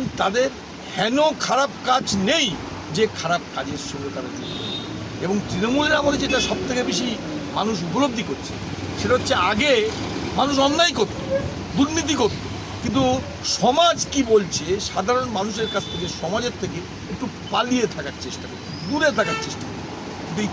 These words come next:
তৃণমূল আমলে এটা প্রতিষ্ঠিত হয়েছে যে অন্যায় করবে, দুর্নীতি করবে এবং মাথা তুলে সমাজে সেই অন্যায় দুর্নীতিকে প্রতিষ্ঠিত করবে, অর্থাৎ যা করছি বেশ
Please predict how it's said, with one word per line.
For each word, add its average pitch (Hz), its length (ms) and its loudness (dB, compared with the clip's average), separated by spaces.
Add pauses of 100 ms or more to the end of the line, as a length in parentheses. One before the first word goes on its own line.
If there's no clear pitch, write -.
তৃণমূল 320 460 4
আমলে 302 220 2
এটা 277 200 4
প্রতিষ্ঠিত - 460 -2
হয়েছে 151 260 0 (380)
যে 185 60 4 (120)
অন্যায় 269 440 6
করবে, 277 260 6 (180)
দুর্নীতি 262 420 4 (100)
করবে 240 240 6 (720)
এবং 277 120 6 (220)
মাথা 285 280 6 (120)
তুলে 330 160 6 (140)
সমাজে 285 360 6
সেই 254 140 2 (100)
অন্যায় 233 320 2
দুর্নীতিকে 208 440 2
প্রতিষ্ঠিত 196 360 0 (120)
করবে, - 240 -2 (320)
অর্থাৎ 180 200 2 (100)
যা 196 100 4 (100)
করছি 220 220 0 (160)
বেশ 233 120 4